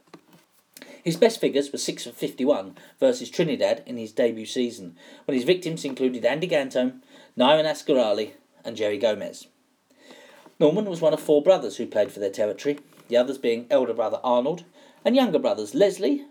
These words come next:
who played one test for West Indies in nineteen fifty-three, and Peter, who played more than three hundred times for Somerset as a batsman and subsequently umpired in excess of one thousand English county games, but never a full international.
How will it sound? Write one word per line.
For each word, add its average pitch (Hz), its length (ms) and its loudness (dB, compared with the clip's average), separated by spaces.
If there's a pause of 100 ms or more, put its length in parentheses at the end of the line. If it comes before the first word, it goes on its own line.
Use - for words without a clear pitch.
who - 100 -4
played - 220 -4
one 127 160 -2
test 123 240 -4
for 120 60 -6
West 117 240 -2
Indies 113 240 -10
in 113 80 -12
nineteen 110 260 -10
fifty-three, 143 540 -6 (380)
and 285 160 0
Peter, 170 360 -4 (420)
who 127 80 2
played 135 340 0
more 117 160 -2
than 113 100 -6
three 190 200 4
hundred 175 320 -2
times 151 240 -2
for 123 80 -10
Somerset 247 680 -2
as 139 120 -6
a 143 60 0
batsman 110 460 -4 (440)
and 123 100 -10
subsequently 127 580 0
umpired 117 560 -2 (220)
in 123 100 -2
excess 123 360 -2
of 113 100 -10
one 135 240 0
thousand 131 500 -2
English - 360 -10
county 139 320 -8
games, 92 360 -10 (440)
but 185 140 -4
never 196 340 0 (140)
a 127 100 -6
full 117 200 -4
international. 123 640 -10